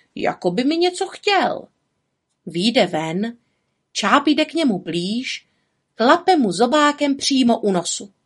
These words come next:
Dvakrát dlouze a jednou krátce. Kouzelníka vůbec nenapadne, že čáp mluví morzeovkou přímo do sluchátka. Do kouzelného sluchátka, které rozumí všem lidským jazykům,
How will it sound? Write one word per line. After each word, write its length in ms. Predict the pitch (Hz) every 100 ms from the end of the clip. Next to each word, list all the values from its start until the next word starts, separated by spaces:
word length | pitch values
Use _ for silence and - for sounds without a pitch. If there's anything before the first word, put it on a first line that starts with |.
| _ _ _ _ _ _ -
Dvakrát 640 | 165 214 233 262 160 -
dlouze 640 | - 175 175 302 294 311 311 - _ -
a 60 |
jednou 380 | 269 247 233 214
krátce. 580 | 196 214 151 - - - - _ _ _ _ _ _ _ _
Kouzelníka 760 | 175 190 208 208 208 214 190
vůbec 440 | 175 226 214 - 190
nenapadne, 720 | 180 202 202 208 214 226 233 _ _
že 220 | 196 190 185
čáp 480 | 311 311 190 180 - - -
mluví 360 | 254 339 240
morzeovkou 800 | 196 254 302 330 320 320 294 277
přímo 400 | - - 302 247
do 120 | 220 196
sluchátka. 720 | 202 180 175 151 - _ 175 _ _ _ _ _ _
Do 180 | 185 180
kouzelného 720 | 180 185 190 208 202 208 180
sluchátka, 840 | 170 190 180 196 196 202 - 214 214 - _
které 400 | - 233 190 180
rozumí 460 | 214 226 240 190
všem 340 | 175 - 330 311
lidským 440 | 277 277 - 233
jazykům, 600 | 214 180 175 180 160 165